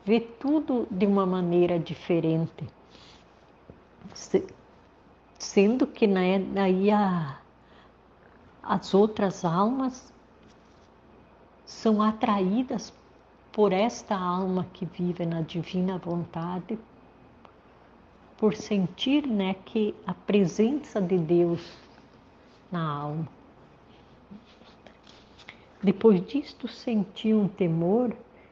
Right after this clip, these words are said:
e era que a, que se aquelas coisas que faço dentro de mim eram aceitáveis ou não ao Senhor. Então, ali a Luísa, né, ela estava com um certo medo,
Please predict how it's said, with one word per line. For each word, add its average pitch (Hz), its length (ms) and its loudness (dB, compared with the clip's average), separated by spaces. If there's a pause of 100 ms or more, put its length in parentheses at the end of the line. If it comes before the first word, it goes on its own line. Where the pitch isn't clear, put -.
(200)
e 196 140 6
era 196 340 2 (140)
que - 100 -2
a, 196 100 0 (680)
que - 100 -4
se - 240 -2
aquelas 277 720 -4
coisas 190 580 0
que 185 120 -6
faço 185 680 -6
dentro 214 540 0
de 180 160 2
mim 180 360 2 (100)
eram 185 420 0
aceitáveis 180 1160 -4 (180)
ou 190 180 4
não 175 380 2
ao 175 120 -2
Senhor. 170 640 -2 (1120)
Então, 196 180 2
ali 185 280 2
a 196 40 4
Luísa, 196 540 2
né, 196 140 2
ela 185 180 0
estava - 720 -8
com - 220 -4
um 180 340 0
certo 170 560 -4
medo, 196 600 0